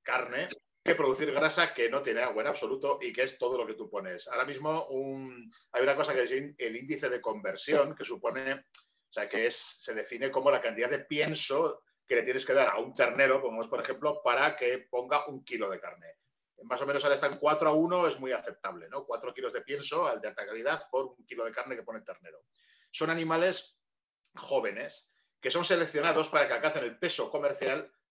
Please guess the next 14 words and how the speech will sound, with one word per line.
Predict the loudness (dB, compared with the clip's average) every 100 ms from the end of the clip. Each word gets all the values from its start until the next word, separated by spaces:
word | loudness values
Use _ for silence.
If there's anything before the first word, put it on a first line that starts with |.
| _
cuando | 6 6 6
todavía | 0 0 2 2 2 -2
son | -4 -4 -4
jóvenes, | 0 0 0 -6 -10
es | -6
decir, | -4 0 -2 -2 _ _
cuando | -2 0
han | 2
empezado | 0 0 2
a | 0
acumular | 0 -2 0
grasa, | 2 0 0
el | -2
animal | -2 0 0